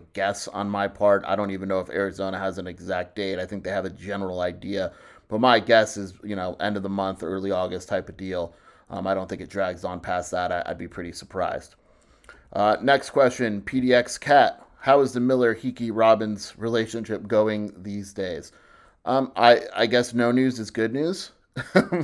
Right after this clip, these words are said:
It's, again, I mean, the, the way the basketball season has ended, um, the way that, you know, everything that's going on now,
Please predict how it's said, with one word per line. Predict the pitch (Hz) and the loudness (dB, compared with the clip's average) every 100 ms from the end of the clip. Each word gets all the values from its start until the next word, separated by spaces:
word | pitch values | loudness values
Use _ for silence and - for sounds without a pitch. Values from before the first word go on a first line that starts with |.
| - | -2
It's, | 156 - - - - - | -2 -4 -14 -20 -18 -6
again, | 117 135 110 | 4 6 6
I | |
mean, | 117 117 | 2 2
the, | 113 117 90 - | 4 4 4 -6
the | 110 | -2
way | 127 143 | 4 4
the | 139 | 4
basketball | 110 113 120 - 117 113 | 4 6 4 4 0 0
season | - 113 107 107 | 0 -6 -6 -6
has | 95 87 | -6 -6
ended, | 101 113 104 101 - _ _ _ | -4 -2 0 0 -4 _ _ _
um, | - 104 101 98 | -4 0 0 0
the | 104 | 0
way | 107 | 2
that, | 104 104 98 104 | 2 0 -4 -8
you | 110 | -6
know, | 90 | 0
everything | 107 110 107 107 | 0 0 -4 -4
that's | 98 - | -4 -2
going | 107 104 95 | -4 -4 -6
on | 92 | -4
now, | 95 101 98 92 | -2 0 0 -2